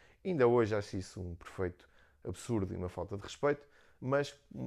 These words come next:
em parte entendo, porque às vezes também é difícil eles conseguirem encontrar um nutricionista que trabalhe com preocupação na composição corporal ou com uma preocupação grande na composição corporal, e como esses resultados são importantes para lhes manter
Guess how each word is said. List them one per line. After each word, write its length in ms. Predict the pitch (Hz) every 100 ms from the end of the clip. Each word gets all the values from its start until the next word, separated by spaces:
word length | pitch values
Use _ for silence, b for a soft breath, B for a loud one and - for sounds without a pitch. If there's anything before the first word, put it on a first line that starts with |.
| -
em 140 | 123
parte 340 | 113 127 120 117
entendo, 360 | 104 113 117
porque 140 | - 107
às 100 | 98
vezes 140 | 104
também 260 | 107 104 104
é 40 |
difícil 520 | 101 - 104 - 104 B B B B
eles 220 | 117 117
conseguirem 460 | - 113 - 110 107
encontrar 560 | 104 107 104 110 101 -
um 140 | 117 113
nutricionista 800 | 107 110 101 107 107 98 95 - _ _ _ - - - -
que 100 | - -
trabalhe 460 | 117 110 123 113 95 b b b b -
com 340 | 147 143 131 104
preocupação 640 | 117 113 - 113 - 110
na 100 | 101
composição 340 | 98 101 - 95
corporal 440 | 98 98 101 127
ou 80 | 127
com 80 | 113
uma 120 | 113
preocupação 580 | - 113 - 117 117 113
grande 240 | 120 117
na 100 | 107
composição 340 | 98 98 - 101
corporal, 500 | 104 120 120 131 b b b b
e 120 | 143
como 500 | - 147 135 117 98 -
esses 460 | 170 120 117 - 107
resultados 680 | 107 107 123 131 123 98
são 100 | -
importantes 500 | 117 107 113 120 110
para 200 | - 120
lhes 120 | 104 110
manter 460 | 113 104 113 98